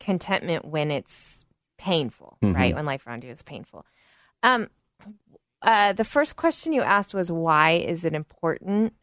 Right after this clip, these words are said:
Speaker 1: Um,
Speaker 2: Yeah, why should we even think about this?
Speaker 1: Yeah, I mean, I think part of it is because, and I'm just gonna be practical here,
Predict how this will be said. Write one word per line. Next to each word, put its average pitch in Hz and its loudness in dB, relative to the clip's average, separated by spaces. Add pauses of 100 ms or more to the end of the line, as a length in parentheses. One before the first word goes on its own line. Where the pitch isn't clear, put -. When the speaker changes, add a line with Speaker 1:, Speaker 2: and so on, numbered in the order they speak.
Speaker 1:
Um, 196 2
Speaker 2:
Yeah, 160 4
why 110 4
should 123 -2
we 160 4
even 139 2
think - 0
about 76 0
this? - -2
Speaker 1:
Yeah, 339 6
I 294 2
mean, 392 4
I 403 4
think 480 0
part 415 2
of 392 2
it 294 4
is 247 0
because, 240 0 (640)
and 277 4
I'm 285 2
just 349 -2
gonna 359 -4
be 277 2
practical 202 0
here, 151 2